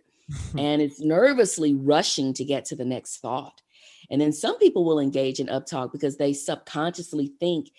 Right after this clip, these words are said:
Speaker 2: that it makes them sound interesting or that it makes their ideas sound more agreeable.
Speaker 1: Mm.
Speaker 2: And it makes them sound friendly. That's, some people,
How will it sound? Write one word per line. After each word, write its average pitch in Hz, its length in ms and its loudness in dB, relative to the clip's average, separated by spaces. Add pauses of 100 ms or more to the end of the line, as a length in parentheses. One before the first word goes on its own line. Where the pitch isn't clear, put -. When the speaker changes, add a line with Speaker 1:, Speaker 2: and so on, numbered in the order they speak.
(260)
Speaker 2:
that 151 180 4
it 147 120 4
makes 151 280 2
them 147 160 2
sound 160 400 -2
interesting 208 880 0
or 127 360 0
that 127 360 -4
it 123 140 0
makes 135 300 0
their - 200 -6
ideas 151 760 0 (300)
sound 151 380 0
more 151 280 8
agreeable. 170 760 6 (320)
Speaker 1:
Mm. 135 500 -6 (100)
Speaker 2:
And 143 540 0
it 143 140 2
makes 147 240 2
them 151 120 0
sound 160 260 -2
friendly. 202 420 0
That's, - 420 -6 (120)
some 143 320 -4
people, 151 340 0